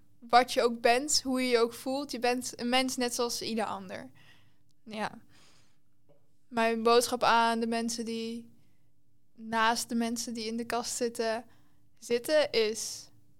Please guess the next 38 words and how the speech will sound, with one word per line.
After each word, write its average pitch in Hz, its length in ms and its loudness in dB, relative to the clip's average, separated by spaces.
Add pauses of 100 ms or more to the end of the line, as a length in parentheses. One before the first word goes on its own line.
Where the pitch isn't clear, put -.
(360)
accepteer 220 640 2
ze. 226 360 -6 (200)
Weet 226 240 0
je, 262 220 2 (600)
hun 254 400 4
kiezen 277 320 4
de, 247 180 10
hun 285 200 6
hebben 349 240 4
niet 339 160 0
een 302 80 0
moment 262 340 0
dat 277 140 -6
ze 233 120 -8 (220)
kiezen 277 560 4
om 233 480 4 (720)
homo 226 360 0
te 208 120 -8
zijn, 208 300 -4
lesbisch 233 380 -4
te 220 80 -12
zijn, 214 260 -8
transgender 233 440 -4
te 233 60 -10
zijn. 214 180 -6
Dat 226 160 -6
kiezen 320 300 4
ze 226 100 -2
niet 220 320 -4
voor. 208 460 2 (480)
Dat 240 140 -2
is 277 160 4
gewoon 269 400 6 (440)
een 247 160 -2
gevoel 302 420 2
wat - 220 2
je 220 80 0
hebt, 226 560 0